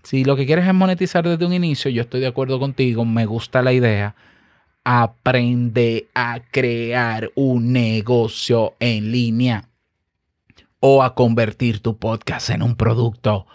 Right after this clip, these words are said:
pero eso se aprende. Y diseña las estrategias para lograrlo. Y sé consistente y ten paciencia, que eventualmente en pocos meses estarás ganando muchísimo más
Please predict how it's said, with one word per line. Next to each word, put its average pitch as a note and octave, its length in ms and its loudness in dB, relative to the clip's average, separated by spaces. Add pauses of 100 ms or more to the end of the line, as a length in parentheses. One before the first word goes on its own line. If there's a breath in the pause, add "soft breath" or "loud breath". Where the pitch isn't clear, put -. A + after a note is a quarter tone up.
(260 soft breath)
pero G2+ 220 2
eso G#2+ 180 0
se G#2+ 160 0
aprende. A2+ 680 0 (400 loud breath)
Y A2 160 0
diseña A2+ 440 2
las A2 200 0
estrategias A2+ 720 -2
para B2 260 -2
lograrlo. E3+ 720 0 (280 loud breath)
Y A#2 140 0
sé - 280 -2
consistente D3 840 0
y A#2+ 80 0
ten B2+ 240 0
paciencia, A#2+ 960 -2 (400 soft breath)
que A2+ 140 2
eventualmente B2 840 2
en G#2+ 120 2
pocos - 380 -2
meses A#2+ 380 -2
estarás G#2 360 -2
ganando A2+ 420 4
muchísimo G#2+ 640 -2
más G#2+ 500 -2